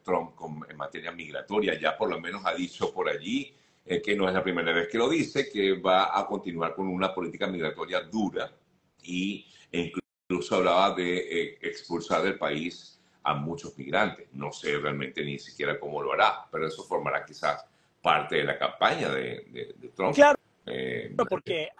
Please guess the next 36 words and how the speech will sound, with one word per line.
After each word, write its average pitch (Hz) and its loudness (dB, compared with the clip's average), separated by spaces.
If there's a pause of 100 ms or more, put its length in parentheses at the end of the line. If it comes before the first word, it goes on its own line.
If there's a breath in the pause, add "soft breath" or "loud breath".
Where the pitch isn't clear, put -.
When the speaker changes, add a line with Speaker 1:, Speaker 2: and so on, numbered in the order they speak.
Speaker 2:
recuerde 190 0
que 220 -4
la 165 0
gran 202 0
crítica 240 -4
en 196 -8
contra 196 -2
de 175 -4
Biden 202 0
es 185 -10
justamente 180 -4
la 160 0
política 160 -2
del 139 -6
catch 202 0
and 180 -8
release, 151 -4 (100)
que 147 -4
el 156 -4
catch 190 2
and 214 -2
release 202 2
es 175 -2
el, 147 0
el, 139 -2
el 139 -2
detener 208 2
y 180 -6
soltar, 123 0 (440)
con 151 0
un 156 0
parol, 170 6
con 143 0
cualquier 151 2
tipo 165 2
de, 135 2